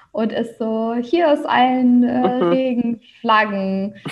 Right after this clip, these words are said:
Speaker 1: äh, T-Shirt" oder so. Und, ähm, das kostet irgendwie vier neunundneunzig und wurde unter üblen Bedingungen hergestellt, auch noch
Speaker 2: Mhm.
Speaker 1: gleichzeitig. Und es geht von dem Profit aber auch gar nichts an, ähm, Organisationen, die sich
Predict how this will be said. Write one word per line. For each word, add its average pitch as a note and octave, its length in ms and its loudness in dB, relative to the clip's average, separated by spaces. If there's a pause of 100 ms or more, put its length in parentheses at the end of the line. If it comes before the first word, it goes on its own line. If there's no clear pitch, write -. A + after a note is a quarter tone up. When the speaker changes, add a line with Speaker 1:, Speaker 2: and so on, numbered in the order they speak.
(380)
Speaker 1:
äh, G3+ 160 2
T-Shirt" G3+ 800 0
oder F#3+ 280 0
so. F#3+ 360 2
Und, G#3+ 440 2
ähm, G3+ 400 0
das G#3 180 -2
kostet A#3+ 460 -2
irgendwie A#3 340 0
vier B3 160 2
neunundneunzig G#3+ 760 -2
und G#3 280 -2
wurde G#3 260 0
unter G#3 300 -2
üblen B3 320 2
Bedingungen A#3 600 0
hergestellt, C4 640 0
auch F#3+ 160 0
noch G3 160 2
Speaker 2:
Mhm. G3 80 0
Speaker 1:
gleichzeitig. C4+ 760 -2 (400)
Und C#4+ 440 0
es - 200 -4 (280)
geht A#3+ 180 -4
von A#3+ 180 -4
dem A3+ 140 0
Profit C4 480 -2
aber A3+ 240 -4
auch - 200 -4
gar G3+ 220 2
nichts B3 440 0 (100)
an, G#3+ 520 -2 (520)
ähm, G3+ 640 -6
Organisationen, G#3 920 -2
die G#3 220 0
sich G3+ 560 -8